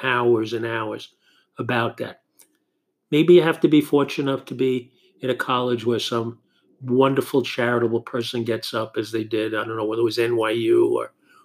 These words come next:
or another college, and they said, "We're gonna pay off all the student debt for the graduating class of two thousand and twenty-two or whatever." Well, you know, miracles don't happen often, but they do.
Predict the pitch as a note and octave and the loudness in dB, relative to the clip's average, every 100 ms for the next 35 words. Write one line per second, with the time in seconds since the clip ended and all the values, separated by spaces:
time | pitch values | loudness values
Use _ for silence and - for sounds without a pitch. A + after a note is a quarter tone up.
0 | _ B2 A#2 B2 A#2 - A#2 A#2 A#2 A#2 | _ -2 2 2 2 2 2 4 2 0
1 | A#2 A2+ - B2 A#3+ A#3+ F#3 - E3 D#3+ | 0 -2 -2 2 6 6 4 0 4 4
2 | D3+ - A3+ A#3 F#3 G3 F3+ D#3 C3+ B2 | 4 4 4 4 2 4 4 4 -4 -4
3 | - _ _ _ _ _ _ C#3 B2+ C3 | -10 _ _ _ _ _ _ 2 6 6
4 | C3 B2 A#2+ A#2+ A2 B2 A2+ G#2 - - | 4 6 6 4 0 -4 -4 -4 -8 -8
5 | C3+ A2 G#2+ G#2+ A2+ G#2 G#2+ G#2 _ _ | -8 -6 -6 -6 -6 -8 -10 -12 _ _
6 | A#2 A#2+ A2 A2 A#2+ A2+ A2+ - - - | -6 -4 -2 0 2 4 2 -2 -6 -12
7 | - - - _ _ _ _ _ - F#3+ | -18 -20 -20 _ _ _ _ _ 2 4
8 | G3 - _ _ F#3+ E3+ - E3 A3+ C4 | 2 -4 _ _ 4 4 4 6 6 6
9 | G#3 E3 D3 D3 C#3 C#3 C#3 - C3 C3 | 4 2 2 2 2 0 -2 -2 -4 -4
10 | - _ _ A#2 B2+ B2 - G#2+ G2+ A#2+ | -10 _ _ 4 4 4 -2 -4 -4 -6
11 | A#2+ _ _ _ _ _ _ _ - A#3+ | -12 _ _ _ _ _ _ _ -2 2
12 | D4 C4+ C#3+ G2 A2 | 6 6 6 2 -2